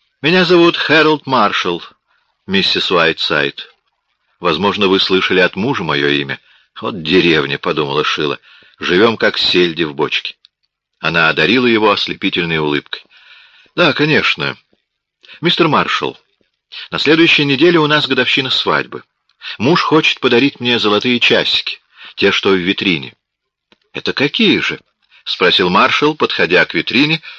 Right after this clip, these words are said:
и поднимая решетку. «Вон те», — показала Шила. «О, да это наша лучшая модель». Он взял часы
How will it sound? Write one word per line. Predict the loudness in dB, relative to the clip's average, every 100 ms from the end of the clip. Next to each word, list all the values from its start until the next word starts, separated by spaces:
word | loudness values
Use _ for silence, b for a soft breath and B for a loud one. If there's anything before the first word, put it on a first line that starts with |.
| B B -10
и |
поднимая | -4 -2 2 2 2
решетку. | 0 -2 -4 -8 -18 _ _ b
«Вон | 2 2 2
те», — | 0 -2 -2 _ _ _ -8
показала | -4 0 2 2 0
Шила. | 0 -2 -6 b b b b b b b -4
«О, | 0 2 2 0
да | 0 2
это | 2 0
наша | 0 0 0
лучшая | 0 0 0 0
модель». | -2 -4 -2 -2 -4 _ _ _ _ _ _ _ _ -6
Он | -4 -2
взял | 2 2 2
часы | -2 -2 0 0